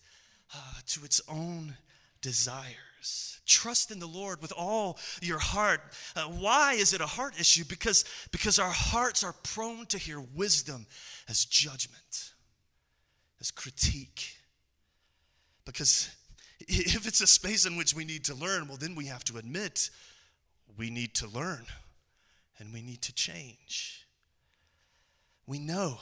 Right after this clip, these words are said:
here, we know we need wisdom. We know it, intellect. Uh, yet at the same time, we have an aversion to it here at our hearts.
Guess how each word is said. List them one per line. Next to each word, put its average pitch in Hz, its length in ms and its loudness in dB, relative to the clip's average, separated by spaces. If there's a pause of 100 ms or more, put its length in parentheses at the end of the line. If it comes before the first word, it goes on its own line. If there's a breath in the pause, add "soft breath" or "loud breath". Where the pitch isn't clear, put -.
(140)
here, 135 380 -10
we 170 100 -8
know 202 180 -6
we 156 140 -8
need 147 280 -8
wisdom. 104 440 -6
We 143 100 -8
know 180 260 0
it, 110 180 -10
intellect. 117 540 -4 (460 loud breath)
Uh, 165 300 -4 (160)
yet 196 160 6
at 196 100 8
the 202 80 2
same 226 300 8
time, 208 220 2
we 185 80 -4
have 180 80 -4
an 175 80 -2
aversion 156 560 2
to 127 220 -4
it - 260 -6 (180 loud breath)
here 190 320 -6 (720)
at 117 80 -20
our 113 60 -18
hearts. - 880 -10